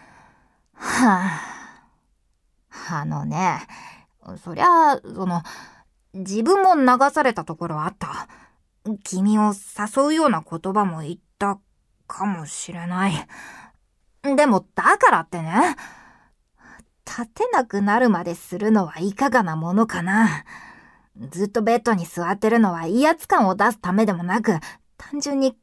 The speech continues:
腰に力が入らなくて立てないからなんだけど。まったく、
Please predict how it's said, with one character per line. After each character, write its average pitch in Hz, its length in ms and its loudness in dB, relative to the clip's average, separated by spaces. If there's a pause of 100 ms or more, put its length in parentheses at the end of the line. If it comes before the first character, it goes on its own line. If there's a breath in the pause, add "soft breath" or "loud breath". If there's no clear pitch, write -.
(140)
腰 254 420 -8
に 262 160 2
力 262 480 0
が 185 100 -4
入 190 320 -6
ら 240 100 4
な 202 140 2
く - 100 -16
て - 140 -12
立 - 260 -10
て 240 160 -2
な 240 140 6
い 190 80 2
か - 140 -10
ら 175 120 -4
な 170 140 -2
ん 156 80 -2
だ 156 100 -8
け 175 120 -10
ど。 175 80 -4
ま 220 360 2 (2500 loud breath)
っ 196 80 -6 (160)
た 160 200 -6
く、 - 160 -14